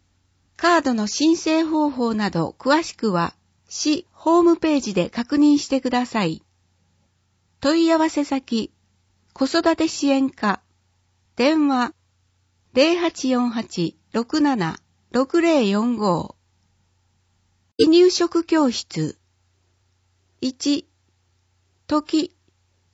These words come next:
十一日金曜、十時から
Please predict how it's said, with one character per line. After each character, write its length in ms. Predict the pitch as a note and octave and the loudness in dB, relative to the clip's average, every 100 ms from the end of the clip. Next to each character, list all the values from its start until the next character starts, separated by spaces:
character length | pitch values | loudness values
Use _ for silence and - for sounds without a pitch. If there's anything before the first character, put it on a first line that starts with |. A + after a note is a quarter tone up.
| _ _ | _ _
十 300 | - D#4 F4 | 0 4 4
一 260 | E4+ - D#4 | 2 2 2
日 300 | D#4 D4+ C#4+ | 2 0 -2
金 320 | C4+ C#4+ C#4 | 2 4 4
曜、 340 | A#3+ E3+ - _ _ _ _ _ | 4 0 -2 _ _ _ _ _
十 300 | - D4+ E4 | -2 2 2
時 120 | C#4+ | 0
か 180 | B3+ A3 | -4 -4
ら 260 | F3 E3 | -2 -4